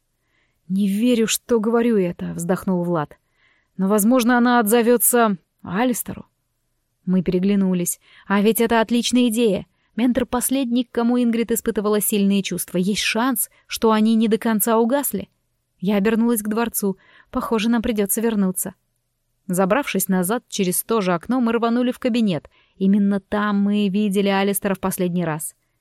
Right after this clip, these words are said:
Идти пришлось между стен, охваченных огнем с двух сторон. Жар обуглил ресницы и обжег кожу, но мы страдали не напрасно.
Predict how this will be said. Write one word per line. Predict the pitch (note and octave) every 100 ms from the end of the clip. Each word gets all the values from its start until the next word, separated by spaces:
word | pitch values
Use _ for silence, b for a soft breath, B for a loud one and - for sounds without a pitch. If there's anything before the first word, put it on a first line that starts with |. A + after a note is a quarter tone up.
| _
Идти | - G3 G#3
пришлось | F#3+ A3 - G#3 G3+
между | G3+ G3
стен, | A3 - G3+
охваченных | G#3+ - G3 G#3 G3 -
огнем | F#3+ F#3 A#3+
с | F3+
двух | E3+ G3+
сторон. | - F#3+ B3 A#3 - B B B
Жар | F#3+ F3 A3 G#3+
обуглил | G#3+ G3+ A3 A3+ A3+
ресницы | A3+ G#3+ G3+ G3 F#3 G3
и |
обжег | G3 F#3 A3 -
кожу, | A#3+ G#3+ F#3 F#3 B B -
но | A#3+
мы | A3+ A3+ A3+
страдали | - A#3 A3 G3 F#3
не | F#3+ F#3
напрасно. | F3 E3+ - D#3 D#3 - E3+